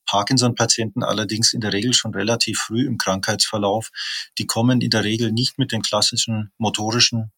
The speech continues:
Problemen zum Hausarzt, sondern sie merken, dass irgendwas nicht mehr richtig in Ordnung ist und bieten den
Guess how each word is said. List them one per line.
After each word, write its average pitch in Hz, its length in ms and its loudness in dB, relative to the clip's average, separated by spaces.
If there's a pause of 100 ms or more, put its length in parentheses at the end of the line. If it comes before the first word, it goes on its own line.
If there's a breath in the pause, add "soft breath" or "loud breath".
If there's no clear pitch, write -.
(100)
Problemen 107 500 2
zum 117 260 0
Hausarzt, 110 500 2
sondern 107 260 -4
sie 104 80 -4
merken, 98 300 -2
dass 101 160 2
irgendwas 107 420 0
nicht - 180 -6
mehr 101 120 0
richtig - 300 -2
in 101 120 -4
Ordnung 101 440 0
ist - 260 0 (600 loud breath)
und 107 300 2
bieten 117 280 0
den 107 300 0